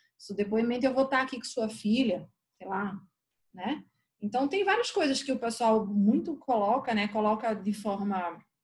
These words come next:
é, acho que o medo mesmo do novo, o medo do que é que, do que é que a tecnologia representa, porque a ficção científica, ela traz pra gente, por mais que ela seja ficção,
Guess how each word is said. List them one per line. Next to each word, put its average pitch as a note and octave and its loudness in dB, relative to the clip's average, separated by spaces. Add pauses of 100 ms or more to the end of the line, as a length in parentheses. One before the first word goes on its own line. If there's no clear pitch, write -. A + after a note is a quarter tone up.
(720)
é, E3 -6 (640)
acho - -4
que C#5 -4
o G#4 -2
medo C4+ 2
mesmo G#3 4
do G3+ 2
novo, G3+ 4
o G#3 4
medo G#3+ 2 (220)
do G#3 2
que A3 -4
é A#3+ 0
que, A#3+ -8
do F#3+ -6
que A3+ -4
é A#3+ -2
que C4+ -2
a B3 0
tecnologia G#3+ 0
representa, G3 -4 (580)
porque B3+ 4 (100)
a A#3 6
ficção C#4+ -4
científica, D4 -4 (140)
ela A3+ 2
traz B3 0
pra B3+ -2
gente, A3 -2
por A3+ -4
mais A3 0
que C4 -6
ela A3+ 0
seja F#3 -8
ficção, - -6